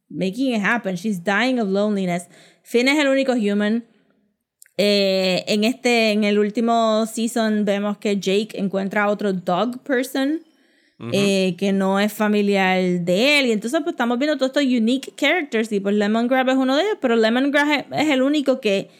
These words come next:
Speaker 1: que entra a una situación a gritar, "No, yo estoy solo y yo quiero más gente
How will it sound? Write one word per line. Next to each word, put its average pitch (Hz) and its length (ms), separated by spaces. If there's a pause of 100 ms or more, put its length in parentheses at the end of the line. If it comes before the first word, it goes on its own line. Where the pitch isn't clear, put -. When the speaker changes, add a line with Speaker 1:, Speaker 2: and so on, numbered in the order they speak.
(380)
Speaker 1:
que 220 240
entra 269 420
a 247 60
una 247 160
situación 269 460
a 269 80
gritar, 214 380
"No, 294 420
yo 262 100
estoy 320 220
solo 320 680
y 254 80
yo 240 160
quiero 285 300
más 269 340
gente 277 760